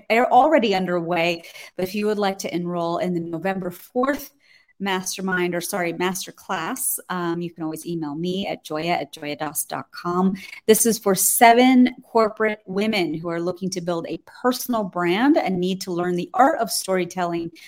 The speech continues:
so they can convey what makes them great.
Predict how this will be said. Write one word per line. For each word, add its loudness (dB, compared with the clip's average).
so -6
they 0
can -6
convey -4
what -6
makes -6
them -6
great. -8